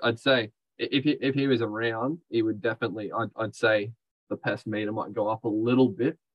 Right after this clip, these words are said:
but, um, no, he's pretty good. He, he sort of keep, keeps control of the boys. So um,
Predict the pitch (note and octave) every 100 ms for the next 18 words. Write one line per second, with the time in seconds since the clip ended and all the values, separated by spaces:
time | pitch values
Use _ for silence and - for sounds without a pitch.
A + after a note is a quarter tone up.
0 | _ _ _ _ A2 G#2+ G2+ G2+ G#2 -
1 | G#2+ - A2+ G2 F#2+ G2 - _ _ G#2+
2 | G2 F#2+ - _ _ _ _ _ _ A2
3 | G#2 - _ _ - A#2 - _ _ _
4 | _ - A#2+ - - C3 - A2 A2+ G#2+
5 | G2+ F#2 G#2 G2+ - G#2 G#2 A2+ _ _
6 | _ _ - G#2 F#2+ F#2